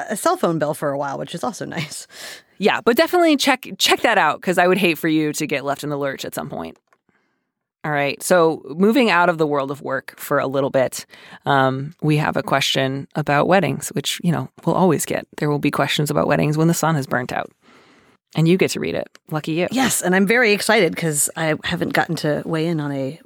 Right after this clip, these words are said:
Speaker 1: wedding question before. All right. Subject,
Speaker 2: Good.
Speaker 1: not celebrating the celebrant. Dear Prudence, my boyfriend and I are getting married. We have just picked out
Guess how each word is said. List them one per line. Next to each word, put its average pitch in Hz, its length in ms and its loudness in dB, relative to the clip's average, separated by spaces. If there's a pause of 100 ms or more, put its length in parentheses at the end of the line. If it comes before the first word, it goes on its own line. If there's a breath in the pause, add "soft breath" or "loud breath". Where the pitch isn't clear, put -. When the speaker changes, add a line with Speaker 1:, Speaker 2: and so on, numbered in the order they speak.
(120)
Speaker 1:
wedding 151 240 -6
question - 280 -12
before. - 360 -8 (100)
All 165 60 -2
right. - 200 -8
Subject, 254 460 0
Speaker 2:
Good. 190 80 -2
Speaker 1:
not 208 240 2
celebrating 196 680 2
the 165 80 -4
celebrant. - 800 -6 (480 loud breath)
Dear 240 160 2
Prudence, - 580 -6 (320 soft breath)
my 277 80 2
boyfriend 339 320 2
and 208 80 2
I 202 80 4
are 269 60 2
getting 349 260 2
married. 302 460 0 (640 soft breath)
We 226 100 0
have 226 100 2
just 349 240 0
picked 330 160 0
out 294 260 2